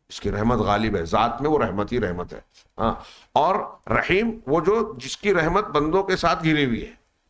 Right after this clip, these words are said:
तमाम मखलूक़ात, मोमन, मुसलमान, काफिर, सब पर रहम कर रहा है दुनिया के अंदर, है ना?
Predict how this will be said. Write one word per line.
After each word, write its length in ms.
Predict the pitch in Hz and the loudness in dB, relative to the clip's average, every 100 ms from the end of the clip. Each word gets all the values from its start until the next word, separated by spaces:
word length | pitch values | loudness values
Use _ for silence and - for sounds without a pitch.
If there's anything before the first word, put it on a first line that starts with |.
| _ _ | _ _
तमाम 360 | 123 147 156 143 | 0 2 2 0
मखलूक़ात, 460 | 131 131 120 113 | 2 2 2 2
मोमन, 240 | 117 123 123 | 0 0 0
मुसलमान, 540 | 113 123 123 127 139 | 0 0 0 0 0
काफिर, 320 | 135 117 117 123 | 0 0 0 -2
सब 220 | 147 - | -4 -4
पर 120 | 151 | -2
रहम 220 | 131 117 | 0 0
कर 140 | 113 80 | 0 -4
रहा 100 | 71 | -8
है 120 | - _ _ _ | -14 _ _ _
दुनिया 260 | 110 117 113 | 0 2 2
के 100 | 98 | -2
अंदर, 240 | 87 73 - _ _ _ _ _ _ | -6 -8 -16 _ _ _ _ _ _
है 80 | 135 | 0
ना? 240 | 160 - | 0 -2